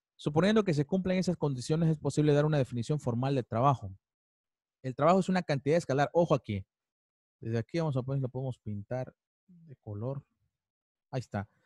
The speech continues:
El trabajo es una cantidad escalar. Ojo, no es vectorial. Es una cantidad escalar.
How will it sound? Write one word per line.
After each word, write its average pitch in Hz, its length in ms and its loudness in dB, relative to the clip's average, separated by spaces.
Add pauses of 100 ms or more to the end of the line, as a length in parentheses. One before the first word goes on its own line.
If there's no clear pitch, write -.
(320)
El 165 240 0
trabajo 214 680 8 (220)
es 165 280 6
una 175 260 4
cantidad 127 640 4
escalar. 110 880 2 (220)
Ojo, 143 340 4
no 120 160 2
es 135 160 4
vectorial. 135 840 4 (360)
Es 123 240 -2
una 160 200 2
cantidad 104 440 -2
escalar. 120 600 2